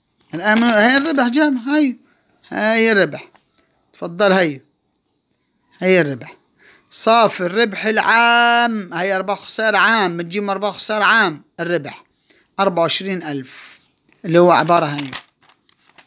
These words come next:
أربعة وعشرين ألف. هاي صافي الربح.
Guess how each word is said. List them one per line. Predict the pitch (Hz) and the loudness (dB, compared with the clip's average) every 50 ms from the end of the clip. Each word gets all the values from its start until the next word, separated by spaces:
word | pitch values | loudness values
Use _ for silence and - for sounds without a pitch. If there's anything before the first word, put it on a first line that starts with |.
| _ _ _ _ _ _ _ _ _ - - | _ _ _ _ _ _ _ _ _ -14 -10
أربعة | 143 165 165 170 156 151 147 151 | -8 -6 -6 -4 -4 -4 -6 -6
وعشرين | 151 139 - - 156 151 156 165 156 - | -4 -4 -4 -4 -4 -4 -6 -6 -6 -6
ألف. | - - - - - - - _ _ _ _ _ _ _ _ - _ _ - | -10 -12 -16 -18 -20 -20 -20 _ _ _ _ _ _ _ _ -20 _ _ -8
هاي | - 147 131 139 143 _ | -8 -8 -8 -8 -12 _
صافي | - - - 160 143 - - | -8 -4 -4 -4 -4 -4 -8
الربح. | 139 139 131 120 - - | -8 -8 -10 -10 -14 -20